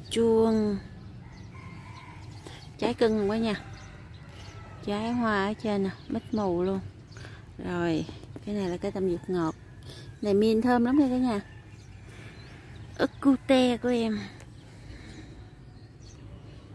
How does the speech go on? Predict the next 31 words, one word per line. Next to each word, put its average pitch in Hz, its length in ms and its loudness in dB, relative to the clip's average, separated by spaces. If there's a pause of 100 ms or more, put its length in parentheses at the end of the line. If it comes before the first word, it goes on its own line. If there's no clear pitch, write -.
(1300)
Đây 240 240 4
là 214 140 4
đợt 190 140 2 (120)
cây 226 140 4
giống 240 260 6 (120)
Nhật 214 120 2 (100)
Lùng 202 340 2
đợt 190 200 -4
này. 185 440 2 (840)
Thì 190 320 2 (120)
cây 226 220 4
nó 254 160 4
ra 262 180 4
hoa 240 300 2
hết 269 260 4
lên 247 140 6
đây, 233 120 2 (200)
ra 247 180 2
ngó 247 200 4
xấu 330 320 6
đó 392 60 4
nha. 285 300 6 (1400)
Nhưng 240 160 2
mà 220 100 2 (160)
xấu, 277 400 6
xấu 277 240 4
chứ 277 180 2
rễ - 240 2
nó 269 120 6
rất 311 200 4
là 285 60 0